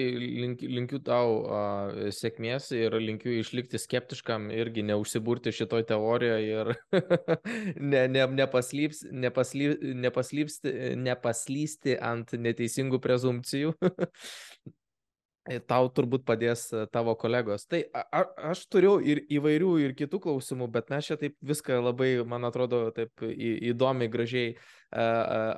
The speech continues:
aptarėm. A, gal tu kažką norėtum paminėti, kas yra, a, įdomu, aktualu šitoj, a, a,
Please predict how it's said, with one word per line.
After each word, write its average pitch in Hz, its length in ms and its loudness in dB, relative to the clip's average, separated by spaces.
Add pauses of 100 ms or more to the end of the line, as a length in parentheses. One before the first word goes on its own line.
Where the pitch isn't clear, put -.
aptarėm. 127 500 -2 (140)
A, 120 180 0 (480)
gal 147 340 2
tu 170 160 0
kažką 143 400 -2
norėtum 139 480 0
paminėti, 123 640 -2
kas 147 300 -2
yra, 117 260 0
a, 113 320 -2 (460)
įdomu, 127 420 2
aktualu 127 400 -4
šitoj, 120 480 0
a, 110 240 0
a, 107 380 -2